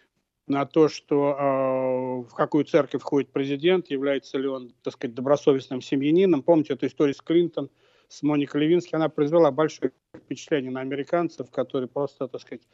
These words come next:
не ожидали такой подставы от своего лидера, а, такой аморальности и так далее. И не зря вот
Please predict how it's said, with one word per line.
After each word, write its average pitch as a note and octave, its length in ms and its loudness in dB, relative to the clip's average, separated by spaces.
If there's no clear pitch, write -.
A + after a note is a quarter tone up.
не D3 100 0
ожидали D3 520 2
такой B2+ 400 -6
подставы B2+ 640 -4
от A#2 120 -8
своего C3 360 -2
лидера, D#3 440 4
а, C#3 180 -10
такой D3+ 280 2
аморальности D3 680 0
и C3 40 -6
так D3+ 220 -6
далее. B2+ 300 -4
И E3+ 100 -2
не E3+ 100 2
зря F#3 500 2
вот D3+ 220 -4